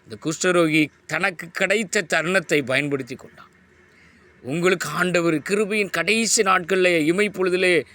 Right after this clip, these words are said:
நீங்கள் நானும் இருந்து கொண்டு இருக்கிறோம். ஆகவே தேவ ஜனமே, இந்த கடைசி நாட்களில் கர்த்தரை தேடுங்க. தேவனால் படைக்கப்பட்ட தேவ ஜனமே, கர்த்தரை தேடுங்க,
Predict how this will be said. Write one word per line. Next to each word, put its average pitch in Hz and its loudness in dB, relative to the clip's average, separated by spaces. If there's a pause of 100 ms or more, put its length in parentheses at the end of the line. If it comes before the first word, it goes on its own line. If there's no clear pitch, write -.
(160)
நீங்கள் 156 0
நானும் 165 2
இருந்து 170 0
கொண்டு 165 -2
இருக்கிறோம். 147 -4 (380)
ஆகவே 147 0
தேவ 160 2
ஜனமே, 170 0 (460)
இந்த 120 -14
கடைசி 170 -2
நாட்களில் 139 -2 (340)
கர்த்தரை 135 -4 (320)
தேடுங்க. 131 -2 (540)
தேவனால் 165 0
படைக்கப்பட்ட 175 -2
தேவ 180 2
ஜனமே, 190 0 (500)
கர்த்தரை 160 -2
தேடுங்க, 175 0